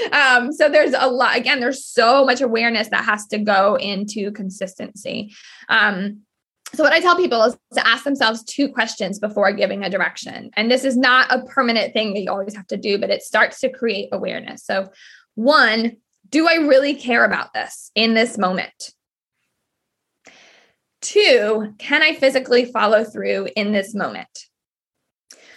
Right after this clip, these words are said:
So if your child is jumping on the couch and you are sick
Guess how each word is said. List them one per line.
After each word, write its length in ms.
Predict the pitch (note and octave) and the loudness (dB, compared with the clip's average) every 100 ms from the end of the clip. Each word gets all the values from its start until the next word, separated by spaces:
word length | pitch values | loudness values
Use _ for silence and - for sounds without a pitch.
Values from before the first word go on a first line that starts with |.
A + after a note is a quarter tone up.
| _ | _
So 500 | - - D4 G#3+ G3+ | -10 0 4 4 4
if 260 | A#3 G3 - | 4 0 0
your 240 | A3+ A3+ | 2 2
child 440 | A3+ - A3+ C4 F#4 | 0 -2 0 2 0
is 120 | E4+ | 0
jumping 320 | C4+ B3 A3+ | 0 0 -2
on 140 | G3+ F#3 | -4 -6
the 60 | |
couch 680 | - D#3 F3+ - - - - _ _ _ _ _ _ _ _ _ _ - | -8 -4 -4 -4 -10 -16 -18 _ _ _ _ _ _ _ _ _ _ -2
and 280 | A3 A3 G#3 | 0 0 -2
you 240 | D4 E4 | 0 2
are 200 | G3 G3 | 2 2
sick 680 | A3+ - - C4+ C4+ - - | -2 -4 2 2 0 -12 -20